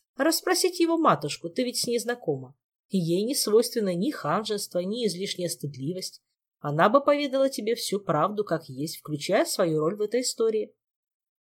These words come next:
«Я думала об этом», жалобно призналась Ольга. «Но не решилась явиться к маэстрине Аламе с таким вопросом.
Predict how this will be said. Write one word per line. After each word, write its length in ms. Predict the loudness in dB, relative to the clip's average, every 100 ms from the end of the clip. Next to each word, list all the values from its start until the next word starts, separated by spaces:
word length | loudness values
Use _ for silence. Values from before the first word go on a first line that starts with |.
| _ _ _ _ _ _ _
«Я 200 | 2 4
думала 480 | 4 2 2 2 4
об 140 | 4 2
этом», 400 | -2 -4 -10 _ _ _ _ _ _ _ -8
жалобно 460 | -2 2 0 -2
призналась 520 | -6 -4 -4 -4 -4 -6
Ольга. 420 | -6 -6 -8 -12 _ _ _ _ _
«Но 640 | 2 6 8 8 6 2 -4 -20 -14
не 240 | -6 2 2
решилась 540 | 2 2 4 2 2
явиться 420 | -2 -2 -2 -4
к 120 | -4 -2
маэстрине 640 | -2 -2 -2 0 2 2
Аламе 360 | 4 4 4
с 100 | 0
таким 280 | -4 -4 -4
вопросом. 640 | -4 -4 -6 -6 -8 -10